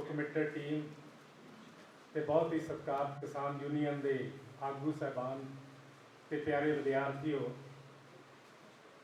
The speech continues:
ਮੈਂ ਦੋ ਤਿੰਨ ਬੁਨਿਆਦੀ ਗੱਲਾਂ ਜਿਹੜੀਆਂ ਇਸ ਮੌਕੇ ਤੇ ਕਰਨੀਆਂ ਚਾਹੁੰਦਾ।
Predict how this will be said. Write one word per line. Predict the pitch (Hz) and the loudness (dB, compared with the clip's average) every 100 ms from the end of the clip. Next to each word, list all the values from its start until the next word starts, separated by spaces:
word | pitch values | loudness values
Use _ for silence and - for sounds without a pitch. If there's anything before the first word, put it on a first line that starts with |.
| - - - - - - - - - - - - - - - - - - - 139 | -20 -20 -20 -20 -20 -20 -20 -20 -20 -20 -18 -20 -20 -20 -20 -20 -20 -20 -16 -6
ਮੈਂ | 147 175 185 185 - - - - 240 196 165 | 0 4 4 2 -4 -12 -8 0 2 2 2
ਦੋ | 175 202 | 4 6
ਤਿੰਨ | 202 196 | 6 4
ਬੁਨਿਆਦੀ | 170 160 160 160 - - | 2 4 6 4 0 2
ਗੱਲਾਂ | 165 170 170 | 4 4 4
ਜਿਹੜੀਆਂ | 165 165 175 170 160 160 160 - 147 156 | 2 2 4 6 6 4 -2 -8 2 4
ਇਸ | 170 170 | 4 2
ਮੌਕੇ | 151 147 160 156 | 2 2 2 2
ਤੇ | 160 | 4
ਕਰਨੀਆਂ | 160 147 151 151 | 2 4 4 4
ਚਾਹੁੰਦਾ। | 147 156 160 143 | 4 2 2 2